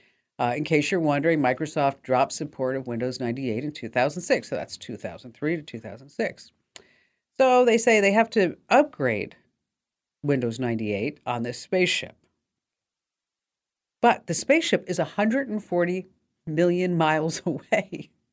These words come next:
Okay. So probably by the time they get the whole update done, and we'll be on Windows twenty-two, but that's okay. We're on Windows eleven now. Could you imagine updating? Update. If you thought that your Windows update was so frustrating,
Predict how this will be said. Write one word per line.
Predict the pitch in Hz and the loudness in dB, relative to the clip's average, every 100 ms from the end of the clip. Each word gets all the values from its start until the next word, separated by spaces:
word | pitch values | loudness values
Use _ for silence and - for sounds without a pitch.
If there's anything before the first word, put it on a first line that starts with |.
| _ _ | _ _
Okay. | - _ _ _ _ - | -20 _ _ _ _ -6
So | 147 | -6
probably | 147 165 175 147 | -2 2 4 4
by | 147 | 4
the | 135 | 2
time | 120 151 147 127 _ _ _ _ _ _ 123 | -2 0 0 -2 _ _ _ _ _ _ -4
they | |
get | 123 143 | 0 0
the | 120 | 0
whole | 143 127 151 | 0 2 2
update | - 123 113 | 0 -2 -2
done, | 127 123 143 | -2 0 0
and | 147 | 0
we'll | 127 | -4
be | 127 131 127 | -4 -2 0
on | 123 117 110 | 2 0 -4
Windows | 127 139 131 120 | -2 -2 -2 -4
twenty-two, | - 139 127 113 - 208 131 143 | -6 -6 -4 -4 -2 0 2 0
but | 120 110 | -2 2
that's | 139 143 | 0 2
okay. | 135 120 160 147 | -4 -2 0 2
We're | 143 | 2
on | 123 | 0
Windows | 147 143 139 127 | -2 -2 -2 -2
eleven | 123 135 117 | 0 0 0
now. | 131 135 | -2 -2
Could | 117 185 | -4 -6
you | |
imagine | 160 131 139 - _ _ _ _ _ 151 | -2 0 -2 -8 _ _ _ _ _ -4
updating? | 151 - 120 104 87 _ _ _ _ - | -4 -4 -6 -6 -12 _ _ _ _ -6
Update. | 147 143 131 - | -6 -4 -8 -8
If | 127 | -2
you | 208 233 | 0 0
thought | - 185 160 | 4 4 4
that | 160 143 | 4 2
your | 156 165 196 | 2 2 2
Windows | 175 160 165 147 | 4 4 4 4
update | 143 135 147 | 2 4 2
was | 160 151 | 2 0
so | 160 | 0
frustrating, | - 165 151 - 143 139 135 | 4 4 4 2 2 2 0